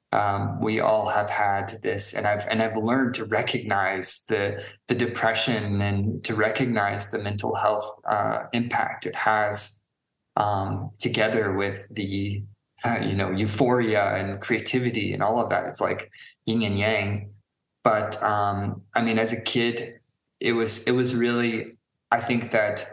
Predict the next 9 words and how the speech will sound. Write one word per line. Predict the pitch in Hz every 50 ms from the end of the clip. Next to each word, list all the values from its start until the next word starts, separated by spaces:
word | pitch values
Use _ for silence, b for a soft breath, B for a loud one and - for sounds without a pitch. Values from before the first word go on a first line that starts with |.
| - - _ _ _ -
I | - 113 117 113
escaped | 110 - - - - 120 110 110 110 110 -
in | 117 107 107 107 107 107 104
my | 104 113 110 101 101 101
mind | 101 104 98 101 101 101 101 107 107
and | 104
my | - 98 95
stories, | 101 - - - 104 101 98 101 107 107 110 - - - - - - - - _ _ _ _ _ _ _ _ _ _ -
um, | 120 107 104 104 98 101 104 104 104 104